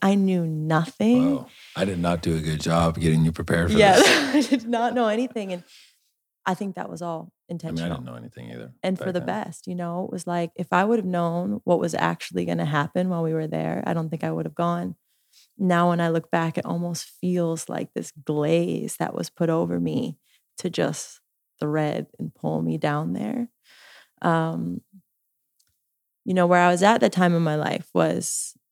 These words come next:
Speaker 1: I had practiced addictions and toxic relationships and so many things. And
Speaker 2: I
Speaker 1: then
Speaker 2: love
Speaker 1: I
Speaker 2: that wording. Did you just say, "I,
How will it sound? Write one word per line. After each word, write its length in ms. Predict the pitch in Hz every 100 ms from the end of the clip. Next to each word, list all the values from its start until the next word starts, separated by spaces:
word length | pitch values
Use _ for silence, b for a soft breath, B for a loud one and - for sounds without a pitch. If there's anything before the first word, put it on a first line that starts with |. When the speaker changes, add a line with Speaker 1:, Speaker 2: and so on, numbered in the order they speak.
| _ -
Speaker 1:
I 80 | 170
had 240 | 175 -
practiced 580 | 165 143 - 170 - -
addictions 920 | 165 175 196 - 180 175 170 170 - -
and 140 | 170 160
toxic 360 | 160 - 175
relationships 1000 | 175 170 175 165 196 175 185 180 180 -
and 100 | 185
so 260 | 170 - 175
many 200 | 175 180
things. 580 | - 170 170 165 165 -
And 160 | 175 170
Speaker 2:
I 20 |
Speaker 1:
then 120 | -
Speaker 2:
love 200 | - 147
Speaker 1:
I 40 |
Speaker 2:
that 220 | 123 87 71
wording. 560 | 80 104 101 69 60
Did 200 | - -
you 60 | 98
just 180 | 107 -
say, 180 | 117
"I, 340 | 110 87 85